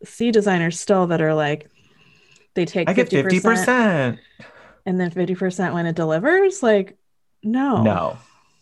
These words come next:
Speaker 2: No, you guys, stop that. Like,
Speaker 1: There's no returns. <laughs> There's no, like, you're just stuck holding the bag and the bill. Like, no.
Speaker 2: Not okay.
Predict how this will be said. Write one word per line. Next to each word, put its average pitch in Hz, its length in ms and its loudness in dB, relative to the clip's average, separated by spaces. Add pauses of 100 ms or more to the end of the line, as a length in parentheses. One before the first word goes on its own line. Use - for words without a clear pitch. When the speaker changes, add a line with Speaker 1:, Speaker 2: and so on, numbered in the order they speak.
(920)
Speaker 2:
No, 117 260 0
you 104 120 -2
guys, 95 340 -2
stop - 500 -6
that. 95 440 -2
Like, 104 280 0
Speaker 1:
There's 208 180 2
no 202 120 4
returns. 226 840 2
<laughs> - 640 -4
There's - 360 -6
no, 208 560 4
like, 190 280 0
you're 190 120 0
just 208 200 0
stuck 196 260 0
holding 185 440 -2
the 180 120 -2
bag 165 520 0 (1300)
and 180 220 -2
the 226 60 -2
bill. 359 460 2
Like, 180 360 0 (460)
no. 190 180 -4
Speaker 2:
Not 110 240 0
okay. 101 400 -8